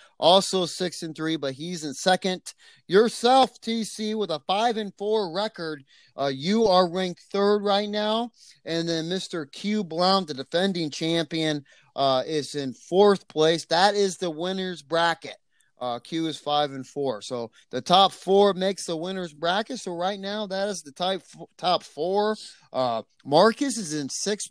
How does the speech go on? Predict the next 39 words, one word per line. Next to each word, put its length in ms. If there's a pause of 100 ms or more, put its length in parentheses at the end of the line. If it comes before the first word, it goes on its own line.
(160)
or, 220
uh, 180
I'm 140
sorry, 200 (260)
Connor's 520
in 180
fifth 360
place 420
with 140
four 200
and 120
five. 540 (360)
Marcus 520
is 120
in, 140 (220)
uh, 140
sixth 420
place, 340
also 440
four 240
and 120
five, 340
and 120
I 140
am 120
in 120
seventh 500 (260)
with 140
a 60
four 240
and 100
five 240
record. 380
And 100
then 80
rounding 500
it 100
all 280
off 340